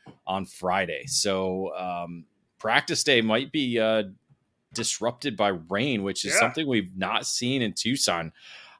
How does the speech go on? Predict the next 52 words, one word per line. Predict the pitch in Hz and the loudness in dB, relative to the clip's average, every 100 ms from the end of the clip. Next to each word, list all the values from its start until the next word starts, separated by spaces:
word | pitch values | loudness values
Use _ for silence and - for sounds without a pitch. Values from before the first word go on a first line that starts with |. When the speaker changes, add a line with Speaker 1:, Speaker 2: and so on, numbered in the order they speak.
| _ _ | _ _
Speaker 1:
I | - 135 | 4 6
don't | 214 143 | 8 6
think, | - 117 107 - _ _ _ _ - | 6 6 4 -6 _ _ _ _ -4
m-, | 120 123 131 107 | 0 0 0 0
I | 110 | 2
mean, | 131 131 | 4 6
we | 135 | 8
had | 131 147 139 | 8 8 8
the | 120 113 | 4 2
cold | - 170 185 131 | 6 8 8 10
weather | 120 113 120 | 10 10 6
where | 113 113 107 | 6 4 4
it | |
was | 110 104 98 - | 2 0 0 -4
frost | - 135 143 170 175 - 131 | -4 0 4 4 4 -2 -2
in | 107 | -2
the | 104 | 0
morning | 101 101 110 117 | 0 0 0 0
and, | 104 104 | -2 -2
and, | - 104 104 95 | -6 -6 -6 -8
and | 101 | -6
some | - 101 98 | -4 -4 -4
engines | 110 113 110 101 | -4 -2 -2 -2
got, | - 104 95 - | 0 -2 -2 -4
uh, | 101 95 90 _ - - _ | -2 -2 -6 _ -20 -20 _
frozen | - - 120 127 135 117 110 110 | -14 0 6 8 6 4 2 2
with | 104 - | 0 0
the | |
water | 95 98 113 139 | 0 2 2 2
Speaker 2:
<laughs> | 98 | -2
Speaker 1:
inside | 92 - 95 | -4 -2 -2
of | 92 | -2
'em, | 92 92 | -4 -6
but | - 95 82 | -6 -6 -2
I | 92 | -2
don't | 160 180 | -2 0
think | 170 190 | 0 -2
we | 180 | 0
saw | 151 - 139 156 | 0 4 4 4
any | 156 113 170 | 2 2 0
rain | 127 95 110 165 - 98 | -2 0 -2 0 -4 -6
in | 104 107 | -4 -6
Tucson. | - 151 - 110 104 | -6 -4 0 0 2
Maybe | 127 160 | 0 0
a | |
couple | 143 156 127 | -2 -2 -4
drizzles | 95 123 143 156 147 | -4 -2 0 0 -2
here | 151 147 | -2 -2
and | 143 | -2
there, | 135 160 | -2 -2
but | 113 | -2
nothing | 107 131 - 139 113 | -2 -2 -2 -2 -2